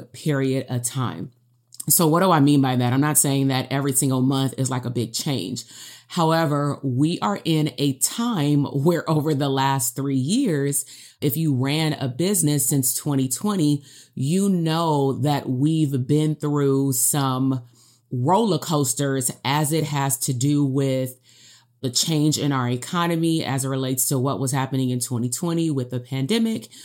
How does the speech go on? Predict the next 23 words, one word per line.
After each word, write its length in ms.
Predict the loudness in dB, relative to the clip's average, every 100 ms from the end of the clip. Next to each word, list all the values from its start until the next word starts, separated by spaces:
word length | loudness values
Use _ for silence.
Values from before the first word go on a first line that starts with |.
| -20 -20 -20 -20 -2
Um, 220 | 2 4
and 140 | 4 4
mental 260 | 4 0
health 320 | 0 0 2
just 160 | 0 0
taking 320 | 0 0 0
a 60 | -2
turn 360 | -2 -2 -2
for 200 | -2 -4
even 320 | -2 -2 0 -2
going 340 | -2 -2 -2
online. 760 | -2 -4 -2 -2 -2 -2 0 0
And 80 | 2
even 240 | 0 2
though 160 | 0 0
it 60 |
may 160 | 0 0
have 180 | -2 -2
been 100 | -2
a 80 |
blessing 420 | -4 -4 -2 -2 0
in 140 | -2
disguise, 640 | -2 -4 -2 -2 -2 -2